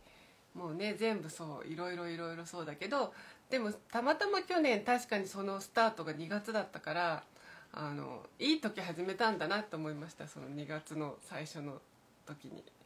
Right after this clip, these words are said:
で、なんかね、ミルクさんに出会ったんですけど、そこで。っ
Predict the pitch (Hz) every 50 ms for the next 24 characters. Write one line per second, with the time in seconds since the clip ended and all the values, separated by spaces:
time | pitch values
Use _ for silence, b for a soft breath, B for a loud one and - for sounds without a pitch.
0 | B B B B B B B B _ - - _ - - - _ _ - _ _
1 | _ - - - - - 180 185 180 185 185 180 165 - 143 147 160 165 170 175
2 | 165 165 160 - - - - 113 120 123 120 104 98 76 - 139 147 147 156 147
3 | 151 156 - - - 196 180 175 156 - - - - 165 147 147 - - - -
4 | - 165 147 139